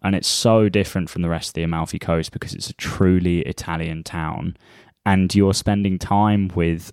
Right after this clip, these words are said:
only Italians. So if you speak Italian, it's wonderful. But also if you don't speak a lick of Italian, like the both of us, it also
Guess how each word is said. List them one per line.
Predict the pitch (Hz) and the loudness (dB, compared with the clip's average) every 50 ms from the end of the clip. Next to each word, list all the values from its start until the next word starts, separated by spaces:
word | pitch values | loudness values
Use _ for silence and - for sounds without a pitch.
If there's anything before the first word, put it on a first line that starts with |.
| _ - | _ 0
only | 95 101 104 110 104 98 95 | 2 4 4 4 4 4 2
Italians. | 90 - - 95 98 90 73 58 50 50 50 - - - - | 2 0 -2 -4 -4 -4 -6 -8 -12 -14 -16 -16 -16 -16 -12
So | - - - 107 101 101 98 98 92 87 - _ _ _ _ - | -8 -4 0 2 2 4 4 2 2 0 -2 _ _ _ _ -4
if | - 110 | 0 2
you | 104 113 | 2 2
speak | - - 180 180 170 - | 2 4 2 2 2 0
Italian, | 104 - 90 82 82 80 78 80 87 104 - _ _ _ _ - | -2 -2 -2 -2 -2 -2 -2 -2 -4 -6 -8 _ _ _ _ -8
it's | - 101 - - | -6 -4 0 4
wonderful. | 104 104 104 92 85 - - 78 80 73 - | 4 4 4 4 2 0 0 -2 -2 -2 0
But | - 90 - | 0 2 2
also | 107 110 - 104 98 | 2 2 2 2 2
if | 95 | 2
you | 92 98 | 2 2
don't | - 107 113 110 95 | 2 2 2 2 0
speak | - - 95 85 | 0 0 0 0
a | 98 | 2
lick | 92 107 117 117 - 92 | 2 2 2 2 0 -2
of | 87 | -4
Italian, | 82 - - 80 85 85 82 80 80 80 - | -4 -4 -4 -4 -2 -2 -2 -4 -4 -6 -6
like | - 82 80 - - | -6 -6 -6 -6 -6
the | - 80 | -6 -4
both | - 78 76 80 87 | -2 -2 -2 -2 -2
of | 90 95 | -2 0
us, | 104 98 92 92 - - - - _ _ _ _ _ _ _ - | 2 2 2 0 -2 -4 -8 -8 _ _ _ _ _ _ _ 2
it | 113 107 | 4 4
also | 113 117 127 123 - 139 131 131 120 117 104 | 6 6 4 4 4 4 4 6 4 4 0